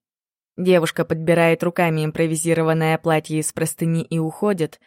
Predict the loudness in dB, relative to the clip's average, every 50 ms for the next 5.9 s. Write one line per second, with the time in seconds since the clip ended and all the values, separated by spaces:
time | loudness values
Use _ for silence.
0 | _ _ _ _ _ 0 4 4 6 6 6 4 2 -2 -2 0 0 -2 0 0
1 | 2 2 2 2 0 -4 -8 -6 -4 -2 -2 -2 -2 -4 -8 -8 -8 -8 -8 -6
2 | -8 -8 -12 _ _ _ _ _ _ _ _ _ _ _ _ _ -4 0 0 0
3 | -2 -4 _ -4 -4 -4 -4 -4 -8 -6 -2 0 0 2 0 0 -2 -4 -4 -6
4 | -6 -6 -8 -16 -20 -20 _ _ _ _ _ _ _ _ -10 -6 -2 -2 -2 0
5 | 2 2 2 4 2 0 0 -2 -4 -4 -4 -6 -6 -10 -12 -12 -12